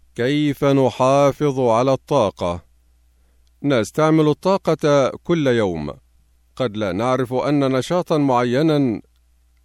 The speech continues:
نقوم به يستهلك طاقة، فمثلا عند إضاءة مصباح في المنزل فإننا نستعمل الطاقة الكهربائية، وفي الوقت نفسه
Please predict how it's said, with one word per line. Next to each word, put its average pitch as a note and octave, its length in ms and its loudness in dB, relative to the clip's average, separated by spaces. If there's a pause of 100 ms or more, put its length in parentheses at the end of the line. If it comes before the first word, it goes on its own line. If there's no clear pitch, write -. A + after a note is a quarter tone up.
(160)
نقوم B2+ 480 -2
به D3+ 440 -4
يستهلك C#3+ 680 -2
طاقة، C3+ 540 -4 (400)
فمثلا B2 760 -2 (280)
عند C3 240 -2
إضاءة B2+ 580 0
مصباح D3+ 460 -2
في D3+ 200 -4
المنزل C#3+ 680 -2
فإننا C3+ 600 0
نستعمل D#3+ 540 0
الطاقة C#3+ 600 -2
الكهربائية، C3 1000 -4 (400)
وفي D2+ 180 -12
الوقت G2 360 -6
نفسه B2+ 480 -4